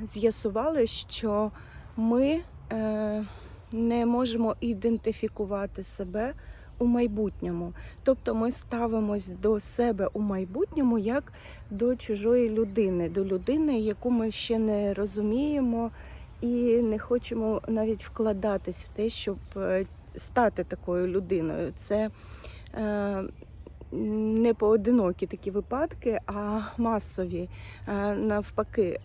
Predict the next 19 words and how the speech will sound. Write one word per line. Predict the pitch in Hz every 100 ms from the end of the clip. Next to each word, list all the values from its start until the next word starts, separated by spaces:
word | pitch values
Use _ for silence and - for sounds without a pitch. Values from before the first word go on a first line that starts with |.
| -
поодинокі | 202 196 196 226 226 226 220 202
випадки, | 190 240 277 - 240
коли | - 214 208
людина | 208 185 240 262 247
себе | - 175 180 202 - - - -
досить | 208 214 190 208
гарно | 196 214 208 196 -
ідентифікує | 196 196 190 175 - 180 - 214 254 277 -
у | 214
майбутньому. | 208 208 190 196 202 - 175 160 156 170 - - - - -
І | 247 247
мені | 247 254 277 302
стало | - 269 277 254
дуже | 226 247 247
цікаво | - 226 247 285 277
в | 240
цьому | - 247 247 247
порозбиратися, | 226 233 220 226 233 262 392 302 262 254 240 -
і | 247 247